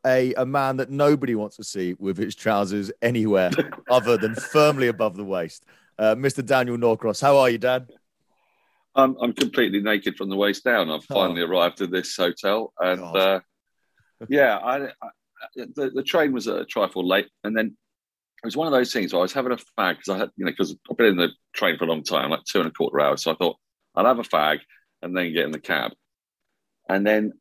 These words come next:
Speaker 3: it became clear to me that by actually waiting, I was gonna get the Joker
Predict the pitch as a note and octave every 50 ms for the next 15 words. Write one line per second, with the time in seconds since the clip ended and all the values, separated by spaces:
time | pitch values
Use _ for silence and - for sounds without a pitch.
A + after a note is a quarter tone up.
0 | _ _ - - _ _ _ _ - - - - - A#2+ G#2+ - A#2 - - D3+
1 | C#3+ C#3 C#3 - - - C3+ B2+ B2 A#2+ - - F2+ E2+ D#2 D2+ E2+ - - -
2 | A2 G2+ G#2 G#2 G#2 G2+ - - - - G2 F#2+ E2+ F2+ G#2 G2+ F#2+ - - -
3 | G#1+ G#1 - B1 - _ _ _ - - F2+ F#2 F#2+ F#2+ G2 F#2+ - - G#2 F#2+
4 | F2+ E2+ - F2+ E2 - - D#2 D2 E2+ D#2 C#2+ - G#2 F#2 F#2 - - - D#2
5 | C#2+ -